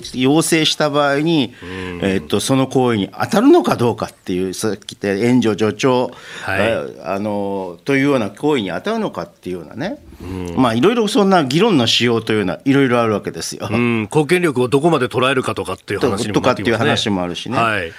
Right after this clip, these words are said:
Speaker 1: で、もう一つは、
Speaker 2: うん。
Speaker 1: あの、まあ、泉健太代表が、あの、国葬の、
Speaker 2: はい。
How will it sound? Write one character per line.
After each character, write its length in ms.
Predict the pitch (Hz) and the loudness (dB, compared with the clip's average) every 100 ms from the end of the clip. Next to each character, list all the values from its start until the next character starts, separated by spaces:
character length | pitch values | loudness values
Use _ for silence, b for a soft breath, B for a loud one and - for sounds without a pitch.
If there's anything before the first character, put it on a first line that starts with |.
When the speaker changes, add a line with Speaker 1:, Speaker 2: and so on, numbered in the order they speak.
| B | B
Speaker 1:
で、 80 | 165 | 2
も 140 | 196 | 2
う 20 | |
一 200 | 269 294 | 2 0
つ 120 | 254 117 | -2 0
は、 340 | 117 107 - | 0 0 -2
Speaker 2:
う 40 | 90 | -10
ん。 340 | 90 85 73 - | -12 -12 -14 -4
Speaker 1:
あ 160 | 117 | 0
の、 960 | 117 113 107 104 104 104 101 98 92 - _ _ _ | 2 2 2 2 2 0 0 -2 -4 -10 _ _ _
ま 140 | 147 | 2
あ、 20 | 135 | 2
泉 300 | 127 170 135 | 2 0 2
健 180 | 123 | 0
太 160 | 113 107 | 2 0
代 220 | 98 104 101 | 0 -2 -2
表 260 | 117 107 107 | 0 0 0
が、 300 | 139 107 - b b b b _ _ | 0 0 -4 b b b b _ _
あ 160 | - 95 | -4 -2
の、 400 | 92 90 87 - | -2 -4 -6 -10
国 220 | - 127 - | -6 -4 0
葬 240 | 175 165 | 2 4
の、 300 | 156 151 - _ _ | 4 2 -4 _ _
Speaker 2:
は 140 | - 101 | -8 -8
い。 140 | 82 | -8